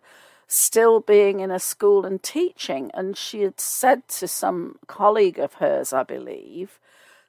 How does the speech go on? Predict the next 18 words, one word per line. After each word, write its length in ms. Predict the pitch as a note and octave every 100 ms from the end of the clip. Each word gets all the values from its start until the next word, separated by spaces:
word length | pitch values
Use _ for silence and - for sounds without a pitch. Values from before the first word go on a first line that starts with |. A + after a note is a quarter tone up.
| -
that 280 | G#3 G3
she 180 | - A3+
has 440 | G3 - A#3 A3+ B3+
these, 680 | G3+ G3 F#3 F#3 F#3+ - - -
um, 540 | G3 F#3+ F#3+ F#3 F#3 _ _ _ _ _
very 380 | - G#3+ A3+ G#3+
violent 760 | F#3 - G#3 G#3 G#3+ G#3+ G#3+ -
thoughts. 960 | - C#4 D#4+ D#3 - _ - - - -
And 180 | G3+ G#3
this 200 | A#3+ -
is 140 | A3+
typical 880 | - C4+ - C#4+ - - D3 D#3 -
of 240 | F#3+ F#3 _
people 500 | G#3+ G3 - A3 G#3+
on 280 | F3+ F3
these 220 | F3+ G#3 G3+
psychotropic 920 | - D3+ - F3 - D#3 D#3 F3+ -
drugs. 640 | C4+ - - - - -